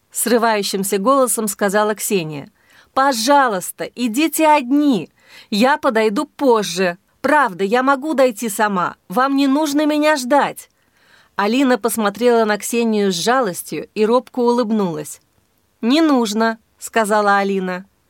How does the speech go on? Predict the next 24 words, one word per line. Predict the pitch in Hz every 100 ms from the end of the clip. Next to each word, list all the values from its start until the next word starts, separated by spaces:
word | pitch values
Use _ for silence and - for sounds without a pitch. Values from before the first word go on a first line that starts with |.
| _ - - - -
Но | 220 247
от | 247
этой | 269 226 220
поддержки | 208 196 175 277 311 - 269
стало | - 240 233 226
только | 208 214 208 208
хуже. | - 202 180 135 - _ _ _ -
Надо | 190 240 262
их | 285 - 220 190
уговорить, | 233 202 220 226 180 160 - - _
объяснить, | - 196 196 233 - 269 214
что | - 208
ничего | 220 220 240 240
страшного | 262 226 226 262 254 247
не | 247 247
случится, | - 254 247 269 220 - - - - - -
если | 214 226 220
они | 214 214 247 247
её | 233 247
оставят. | 247 - 220 160 135 - _ _
Пусть | 302 330 -
подождут | 302 294 262 311 -
в | -
катере | 226 190 - 180 175